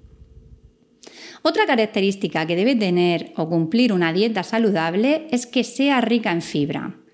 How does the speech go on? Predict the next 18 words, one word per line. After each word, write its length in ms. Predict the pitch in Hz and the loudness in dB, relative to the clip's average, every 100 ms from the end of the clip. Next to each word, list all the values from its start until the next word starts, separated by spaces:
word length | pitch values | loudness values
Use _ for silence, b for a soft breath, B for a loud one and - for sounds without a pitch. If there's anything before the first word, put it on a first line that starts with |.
| B B B B B B B B B _ _ _ _ _ _ | B B B B B B B B B _ _ _ _ _ _
Se 160 | - | 0
recomienda 460 | 240 240 269 381 403 | 2 4 4 4 4
consumir 400 | 302 262 247 311 | 2 6 6 6
entre 260 | 294 240 214 | 6 4 2
veinticinco 540 | 214 220 214 320 320 | 2 2 2 4 4
y 60 | 254 | 2
treinta 340 | 208 208 196 | 2 0 0
gramos 380 | 220 311 302 208 | 2 4 4 2
de 80 | 175 | 0
fibra 300 | 208 185 165 | 0 0 0
al 120 | 156 | 0
día, 380 | 139 143 - - - _ - | 0 0 -4 -10 -18 _ 0
en 100 | 233 | 2
el 140 | 233 | 2
caso 240 | 269 254 | 0 0
de 80 | 226 | 0
los 180 | 175 - | 0 -2
adultos, 600 | 151 147 143 - 180 | -2 -2 0 -2 -4